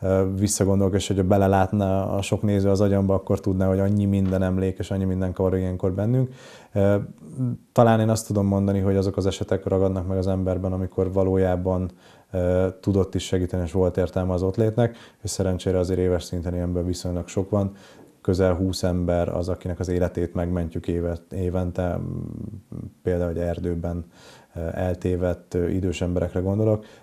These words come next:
tehát mindenképpen van létjogosultsága a létezésünknek.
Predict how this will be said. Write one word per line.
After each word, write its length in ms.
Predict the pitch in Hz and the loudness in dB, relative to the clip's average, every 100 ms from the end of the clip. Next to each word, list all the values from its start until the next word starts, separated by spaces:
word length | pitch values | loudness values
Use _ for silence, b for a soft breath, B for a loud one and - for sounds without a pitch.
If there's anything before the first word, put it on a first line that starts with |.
| - | -4
tehát 220 | 90 90 | 0 0
mindenképpen 580 | 95 90 87 82 87 87 | 0 0 -2 -2 -2 0
van 160 | 85 | 0
létjogosultsága 800 | 87 82 85 85 - 85 - 85 | 0 -2 -2 -4 -4 -6 -4 -2
a 40 | 85 | 0
létezésünknek. 720 | 85 80 85 82 - 87 | -2 -4 -6 -6 -8 -8